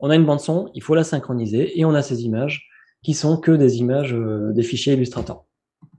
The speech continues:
Fichier Illustrator pour cette scène qui est ici. Alors, à la base, le fichier Illustrator, il est beaucoup plus simple. C'est-à-dire que là, euh, il fait un petit peu peur. Il y a, il y a dix milliards de calques. Euh, il y a dix milliards de calques parce que, euh, en fait,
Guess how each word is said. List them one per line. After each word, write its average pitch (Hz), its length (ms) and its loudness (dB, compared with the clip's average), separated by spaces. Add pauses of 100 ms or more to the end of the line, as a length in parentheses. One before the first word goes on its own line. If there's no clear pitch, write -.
(500)
Fichier 113 260 -4
Illustrator 165 640 2
pour 127 140 -6
cette 127 160 -6
scène 180 340 2 (160)
qui 151 240 4
est - 240 4
ici. - 320 -10 (920)
Alors, 143 300 4
à 135 80 4
la 151 100 6
base, 190 180 6
le 143 60 2
fichier 131 260 -4
Illustrator, 147 540 4
il 120 180 -2
est 120 60 4
beaucoup 135 260 -4
plus 135 140 -8
simple. 107 260 -6
C'est-à-dire 120 300 0
que 123 80 2
là, 147 360 4
euh, 117 140 -2
il 113 80 -4
fait 131 100 -4
un 131 60 0
petit - 160 -14
peu 113 140 -2
peur. 131 320 2
Il - 80 -6
y 113 40 -2
a, 110 200 -4
il 127 120 -8
y 123 120 2
a 117 40 6
dix 120 200 0
milliards 135 320 4
de 123 80 0
calques. - 400 -8 (240)
Euh, 107 320 -4 (160)
il - 60 -6
y 113 40 2
a 110 40 2
dix 117 100 2
milliards 131 180 6
de 110 80 2
calques 185 300 4
parce 127 160 -4
que, 180 280 4 (1000)
euh, 127 360 2
en 135 120 0
fait, 170 400 0